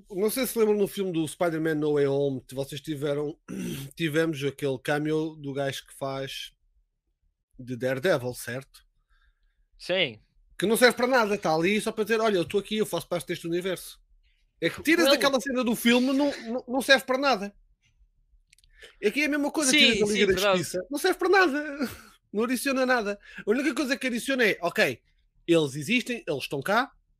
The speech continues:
Speaker 2: Pá, mas isto nós já sabíamos, tipo, nós aqui a Justice League não era preciso do, tipo,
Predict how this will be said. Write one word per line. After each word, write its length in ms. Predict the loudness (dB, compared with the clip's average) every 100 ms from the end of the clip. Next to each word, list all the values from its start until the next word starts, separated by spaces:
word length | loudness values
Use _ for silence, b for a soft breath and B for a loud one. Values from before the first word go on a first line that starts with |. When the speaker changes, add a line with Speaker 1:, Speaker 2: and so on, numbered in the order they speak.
| _ _ _ _
Speaker 2:
Pá, 140 | -18
mas 160 | -16 -12
isto 180 | -10 -10
nós 120 | -8
já 100 | -8
sabíamos, 580 | -8 -10 -12 -14 -16 -18
tipo, 220 | -18 -20 -20 _ _ -20 _ _ _ _ _ _ _ _ _ 0
nós 220 | 2 4
aqui 220 | 2 2
a 40 |
Justice 460 | 2 0 0 -4 -4
League 200 | -2 -2
não 160 | 0 0
era 120 | 0
preciso 460 | 0 -2 -2 -6 -4
do, 260 | -2 -2
tipo, 240 | -6 -16